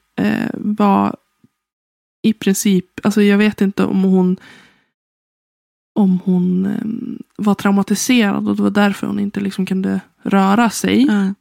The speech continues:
Speaker 1: Eh, alltså sen innan, för hon, hon, man, man fick det beskrivet att flickan tog hand om mamman för att hon kunde varken se eller höra eller så. Men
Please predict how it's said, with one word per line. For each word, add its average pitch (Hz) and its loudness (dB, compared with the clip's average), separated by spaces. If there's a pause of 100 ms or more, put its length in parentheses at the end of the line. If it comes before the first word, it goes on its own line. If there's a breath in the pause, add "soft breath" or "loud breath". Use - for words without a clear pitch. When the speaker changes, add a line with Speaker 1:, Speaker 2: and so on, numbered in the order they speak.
(840)
Speaker 1:
Eh, 185 0
alltså 190 2
sen 190 0
innan, 185 4
för 190 0
hon, 185 2 (140)
hon, 190 2
man, 180 0
man 190 2
fick 190 -4
det 190 -4
beskrivet 185 0
att - -8 (340)
flickan 190 -2
tog 190 0
hand 180 0
om 196 0
mamman 190 2
för 202 -4
att - -8
hon 190 -4
kunde 190 0
varken 196 0
se 196 0
eller 196 -4
höra - -2
eller - -4
så. 208 -4 (840 soft breath)
Men 202 2